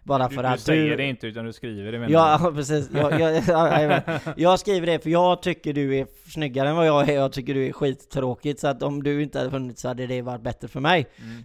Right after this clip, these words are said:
Speaker 1: Ja, nej, men alltså, liksom sådär, va?
Speaker 2: Ja.
Speaker 1: Alltså riktigt, något riktigt elakt mot
Speaker 2: Mm.
Speaker 1: dig, liksom. Då har ju, alltså, det har ju man ju kommit, eh, undan med, liksom, utan någonting på hur länge som helst, liksom.
Speaker 2: Ja.
Speaker 1: Ja. Men i dagens läge så kan du bli dömd för det.
Speaker 2: Ja.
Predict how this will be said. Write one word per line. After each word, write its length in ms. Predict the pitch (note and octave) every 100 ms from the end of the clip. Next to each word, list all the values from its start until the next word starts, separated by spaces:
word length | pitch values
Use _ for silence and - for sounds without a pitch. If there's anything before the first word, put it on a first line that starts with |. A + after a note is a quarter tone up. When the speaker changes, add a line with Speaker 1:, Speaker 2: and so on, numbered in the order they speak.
| -
Speaker 1:
Ja, 200 | D3+ D#3+
nej, 120 | E3
men 160 | D#3+ D#3
alltså, 320 | D3+ D3 D3
liksom 500 | C3+ C#3+ C3+ A#2+ C3
sådär, 200 | C3 A#2
va? 160 | C#3 D#3+
Speaker 2:
Ja. 40 |
Speaker 1:
Alltså 300 | D3+ C3+ C#3
riktigt, 420 | C#3 - B2 -
något 200 | C3 C3+
riktigt 440 | C#3+ D3+ - A#2+ G#2+
elakt 480 | - A#2+ - - _
mot 140 | - A2
Speaker 2:
Mm. 120 | -
Speaker 1:
dig, 60 | A#2+
liksom. 300 | A2 A2+ -
Då 100 | B2+
har 120 | D#3+ F3
ju, 260 | E3+ D#3+
alltså, 260 | C3+ C#3+ C3
det 80 | C3
har 80 | C3+
ju 120 | C#3
man 180 | C#3 C3
ju 60 |
kommit, 420 | B2+ C3 C3 _ C3
eh, 540 | B2+ A#2+ B2 - -
undan 320 | C3+ A#2+ A#2+
med, 300 | A#2+ A#2 A2+
liksom, 440 | A#2 - A#2 A2+ A#2
utan 380 | A#2 A2+ A2
någonting 480 | A2 G#2+ G#2 A2 G#2+
på 100 | G#2
hur 180 | A2 G#2+
länge 220 | A2 G2+
som 120 | G2+
helst, 200 | G#2+ A#2
liksom. 240 | B2 G#2+ -
Speaker 2:
Ja. 400 | - G#2+ A2 G#2 _
Speaker 1:
Ja. 180 | B2+ - - - -
Men 220 | C#3+ D#3
i 100 | F3
dagens 280 | E3+ E3 E3+
läge 160 | F3 D3
så 60 |
kan 100 | -
du 40 | B2
bli 100 | C3
dömd 240 | E3 A3
för 100 | E3+
det. 80 | A2 _ _
Speaker 2:
Ja. 260 | A#2+ D#3